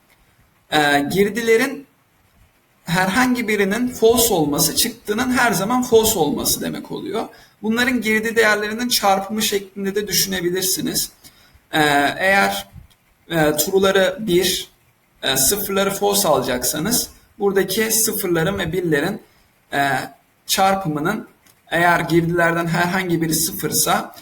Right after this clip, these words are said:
e, diğerlerinin hepsi bir olsa bile sonucun sıfır olacağını anlayabilirsiniz. Çünkü sıfır çarpımda her zaman sıfır değerine dönecektir.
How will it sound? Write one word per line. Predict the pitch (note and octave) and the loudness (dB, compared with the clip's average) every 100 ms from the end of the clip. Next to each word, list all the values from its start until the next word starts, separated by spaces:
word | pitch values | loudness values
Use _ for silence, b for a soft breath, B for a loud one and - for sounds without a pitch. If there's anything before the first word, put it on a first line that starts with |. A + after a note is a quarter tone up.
| B B B C3+ | B B B -2
e, | C#3+ C3+ C#3+ D#3+ | 0 0 -2 -2
diğerlerinin | E3 F#3 F#3 F3+ G3 | 2 2 2 -2 -2
hepsi | F#3+ - | -2 -4
bir | F#3 | -2
olsa | F#3+ D3+ - - | 0 2 0 -2
bile | C#3 E3+ A3+ - B | -6 -4 -4 -6 B
sonucun | - - F#3+ E3+ G#3+ | -4 -2 -2 -2 0
sıfır | G3+ A3+ - | 0 -2 -2
olacağını | D#3+ C#3+ C3+ C#3 C#3+ G#3+ | -2 -2 -2 -2 -2 -2
anlayabilirsiniz. | G3+ D#3+ D3+ G3 F3 E3 D#3+ C3+ D#3+ | 0 0 0 -2 -2 -2 -2 -4 -6
Çünkü | F3 E3 | -4 -2
sıfır | D#3+ - G3 - G3 G#3 b b b - | 0 0 -4 -4 -4 -6 b b b -4
çarpımda | - F#3+ F#3+ - D3+ D3 G3 - | 2 2 0 -4 -4 0 0 0
her | G3+ F3+ | 0 2
zaman | D3 D3 F#3 | 0 0 0
sıfır | G3 F#3+ E3+ E3+ D#3 | 0 -2 -4 -4 2
değerine | C#3 C3+ D3+ G3+ | 2 2 0 -2
dönecektir. | E3+ D#3+ D3 C#3 - G#3 | 0 2 0 -2 -6 -6